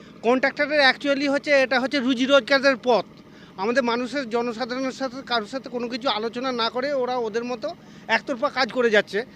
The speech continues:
কিন্তু এই রাস্তার কোনো দীর্ঘস্থায়িত্বও নাই, আর এটা আমাদের ব্যবহারযোগ্য ন-, হয়নি। ওই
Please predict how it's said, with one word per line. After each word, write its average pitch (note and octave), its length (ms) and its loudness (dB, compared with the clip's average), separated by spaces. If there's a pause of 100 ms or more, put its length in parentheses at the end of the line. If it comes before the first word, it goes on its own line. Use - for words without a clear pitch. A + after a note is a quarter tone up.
(320)
কিন্তু B3 220 -2
এই C4+ 540 6
রাস্তার A3 340 -2
কোনো D4 200 -4
দীর্ঘস্থায়িত্বও C4 760 -2
নাই, F4 260 -2 (280)
আর G#3 140 2
এটা A#3 240 4
আমাদের B3 260 -4
ব্যবহারযোগ্য A3+ 640 0
ন-, C#4 140 -2 (520)
হয়নি। C#4 340 0 (520)
ওই A#3+ 120 4